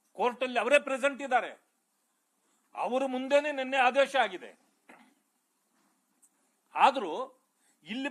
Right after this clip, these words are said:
ಬಂದು ಈಗ ಹೇಳಿ, ಇಲ್ಲಿ ಕಟ್ಕಟೆಯಲ್ಲಿ ನಿಂತ್ಕೊಂಡು ಇಲ್ಲಿ ಹೇಳ್ತಾರೆ, ಅಲ್ಲಿ ಹೋಗಿ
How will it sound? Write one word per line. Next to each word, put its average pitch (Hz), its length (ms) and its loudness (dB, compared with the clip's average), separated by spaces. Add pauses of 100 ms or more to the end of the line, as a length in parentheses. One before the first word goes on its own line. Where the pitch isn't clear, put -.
ಬಂದು 277 260 -2
ಈಗ 214 140 -10
ಹೇಳಿ, 247 180 0 (680)
ಇಲ್ಲಿ 208 200 -8 (220)
ಕಟ್ಕಟೆಯಲ್ಲಿ 196 540 -12
ನಿಂತ್ಕೊಂಡು 175 380 -14
ಇಲ್ಲಿ 196 180 -12
ಹೇಳ್ತಾರೆ, 120 340 -12 (1120)
ಅಲ್ಲಿ 175 260 -16 (1700)
ಹೋಗಿ 175 260 -10